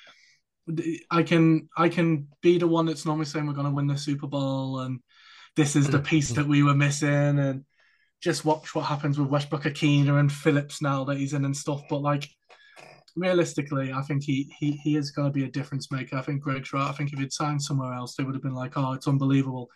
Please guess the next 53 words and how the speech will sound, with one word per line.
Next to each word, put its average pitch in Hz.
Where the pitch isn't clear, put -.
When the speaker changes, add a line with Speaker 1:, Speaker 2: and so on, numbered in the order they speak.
Speaker 1:
How 156
have 139
they 135
managed 135
to 143
let 139
this -
superstar 135
go 127
to 131
a 127
Super 143
Bowl 135
winning 135
team?" 131
And 131
I, 160
I 170
think 160
he, 143
he 139
is 139
that 135
player 143
that 131
has 131
the 131
potential 131
of 120
really 127
shining. 131
And 127
I, -
I -
mean, 139
eleven 139
hundred 135
yards 131
is 135
what 139
he 135
said 139
is 135
gonna 135
be 135
an 135
absolute 139
minimum, 135
I 135
believe. 139
And 147
it's 143
like, 143